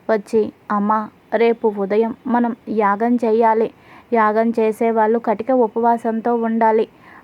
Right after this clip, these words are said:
అని చెప్పేసి అంటారు. "అలాగే పంతులు గారు, ఎంత ఖర్చైనా పర్వాలేదు, యాగం అయితే బాగా జరగాలి," అని చెప్పేసి కావ్య అంటుంది.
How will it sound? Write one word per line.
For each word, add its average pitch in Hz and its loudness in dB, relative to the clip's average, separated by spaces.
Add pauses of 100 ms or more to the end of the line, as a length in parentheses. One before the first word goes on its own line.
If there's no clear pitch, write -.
అని 233 0
చెప్పేసి 214 -2 (240)
అంటారు. 233 0 (440)
"అలాగే 233 2
పంతులు 220 -2
గారు, 220 2 (320)
ఎంత 226 -2
ఖర్చైనా 226 -2
పర్వాలేదు, 220 0 (240)
యాగం 214 -2
అయితే 220 -2
బాగా 226 0
జరగాలి," 220 0 (440)
అని 240 2
చెప్పేసి 220 0
కావ్య 226 -2
అంటుంది. 226 -2